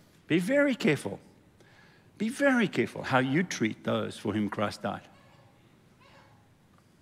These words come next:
Romans fourteen. "The one who eats everything must not treat with contempt the one who does not.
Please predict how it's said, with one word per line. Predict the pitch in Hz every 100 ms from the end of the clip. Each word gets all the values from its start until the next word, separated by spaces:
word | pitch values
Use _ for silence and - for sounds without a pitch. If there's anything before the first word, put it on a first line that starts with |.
| _ _ - _ _ _ - _ _ _ - _ - - - - - - - - - - - -
Romans | - 123 135
fourteen. | - 110 - 85 - -
"The | 120
one | 175
who | 196
eats | 185 170
everything | 165 151 147
must | 139 143
not | 143
treat | - 143 131
with | -
contempt | 135 - 131 117
the | 110
one | 113
who | 110
does | 104 95
not. | 87 78 -